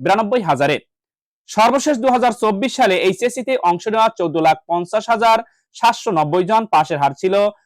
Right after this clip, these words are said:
সাতাত্তর দশমিক আটাত্তর শতাংশ এবং জিপিএ ফাইভ পায় এক লাখ পঁয়তাল্লিশ হাজার নয়শো এগারো জন। সংশ্লিষ্ট সূত্র জানায়, গত পনেরো বছর পরীক্ষার খাতা দেওয়ার সময় সংশ্লিষ্ট শিক্ষা বোর্ড কর্তৃপক্ষ সব পরীক্ষককে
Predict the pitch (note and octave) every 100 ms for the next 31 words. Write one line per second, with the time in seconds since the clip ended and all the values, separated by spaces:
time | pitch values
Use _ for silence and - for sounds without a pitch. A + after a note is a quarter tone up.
0 | _ - G#3+ G#3+ B3 - F#3 C#3 D#3+ G3
1 | G3 G#3+ G3+ _ _ - F#3 A3 - A#3
2 | A3+ D#3 C#3 C3 - C#3+ - _ - D#3
3 | D#3 C3+ E3 G3 G3+ - D#3 D#3+ - F#3+
4 | G3 G3 _ _ - G#3 A3 A#3 A#3 A#3
5 | - F3+ F3 G#3+ G3 A3 G3+ A3 D#3+ D#3
6 | D#3+ - A#3 A3 D3+ C#3 A#2+ - - _
7 | _ _ _ _ _ _ _ _ _ _
8 | - - G#3+ A3+ D4 D4 E4 D4+ D4 C4+
9 | B3+ B3 A#3+ A3 A3 A3+ B3+ A3 A3+ B3
10 | A3 G#3 G3+ F#3+ G3 F#3+ F#3+ - F#3 F#3+
11 | E3+ F3+ G#3 - A#3 A#3 - F#3+ F3+ F3
12 | - E3 - F#3+ - B3 E3+ G2 - _
13 | _ _ - G3 G3 B3+ B3+ G#3 G3+ G3
14 | F#3+ - F#3 - - C4+ -